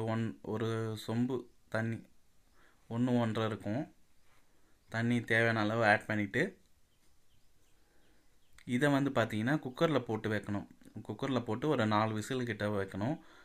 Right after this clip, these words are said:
ஆ, கு-, குக்கர்ல போட்டதுக்கப்புறம் வந்து பார்த்தீங்கன்னா, மறக்காம எண்ணெய் வந்து ஊத்தணும். ஏன்னா, பருப்பு அப்பதான் நல்லா வெந்து வரும்ன்றதுக்காக ஒரு ரெண்டு ஸ்பூன் எண்ணெய் ஊத்துவோம்.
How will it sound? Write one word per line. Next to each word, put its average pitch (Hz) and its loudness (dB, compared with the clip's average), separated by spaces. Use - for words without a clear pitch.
ஆ, 113 -4
கு-, - -10
குக்கர்ல 139 0
போட்டதுக்கப்புறம் 120 0
வந்து 104 0
பார்த்தீங்கன்னா, 101 0
மறக்காம 117 2
எண்ணெய் 127 2
வந்து 110 0
ஊத்தணும். 98 -6
ஏன்னா, 120 2
பருப்பு 135 2
அப்பதான் 117 0
நல்லா 117 2
வெந்து 113 0
வரும்ன்றதுக்காக 107 -2
ஒரு 113 -2
ரெண்டு 110 0
ஸ்பூன் 131 -2
எண்ணெய் 113 -2
ஊத்துவோம். 104 -2